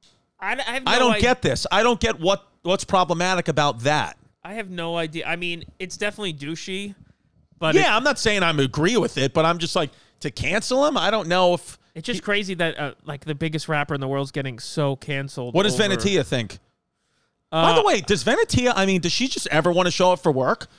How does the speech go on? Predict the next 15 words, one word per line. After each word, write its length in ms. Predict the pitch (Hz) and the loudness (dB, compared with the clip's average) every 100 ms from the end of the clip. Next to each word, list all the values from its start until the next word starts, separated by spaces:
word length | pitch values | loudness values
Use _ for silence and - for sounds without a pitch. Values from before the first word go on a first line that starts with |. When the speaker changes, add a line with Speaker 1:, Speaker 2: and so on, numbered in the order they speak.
| _ - 180 - | _ -20 -20 -6
Speaker 2:
I 100 | 202 | 0
mean, 120 | 202 | 2
she's 220 | - 262 | 4 2
supposed 280 | - 269 254 | 4 4 4
to 60 | 220 | 2
be 200 | 175 196 | 2 2
here. 260 | 156 113 - - - - - | 2 0 -4 -18 -20 -20 -18
Venetia 580 | - - 269 339 311 302 | -6 2 2 4 2 2
just 220 | 214 - | 0 0
doesn't 260 | 220 214 226 | 2 2 2
wanna 160 | 214 | 2
come 160 | 196 220 | 2 4
to 60 | |
work 220 | 233 302 175 | 6 4 4
anymore. 360 | 135 120 95 | 2 0 -2